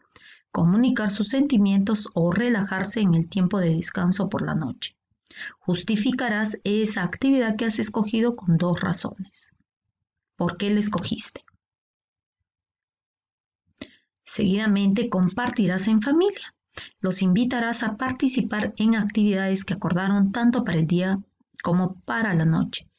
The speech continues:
Solicitarás que escuchen con atención todas las opiniones. Pueden modificar alguna de las actividades que consideren para mejorar la convivencia y el cuidado de la salud.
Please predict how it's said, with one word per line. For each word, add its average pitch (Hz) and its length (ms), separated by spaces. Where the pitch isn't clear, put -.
Solicitarás 208 920
que 190 120
escuchen 254 520
con 240 220
atención 208 600
todas 277 300
las 190 220
opiniones. - 760
Pueden 202 280
modificar 247 580
alguna 240 360
de 226 140
las 233 200
actividades 247 640
que 208 200
consideren 214 720
para 165 180
mejorar 175 420
la 190 120
convivencia 185 720
y 160 100
el 160 140
cuidado 175 380
de 196 100
la 214 160
salud. 311 320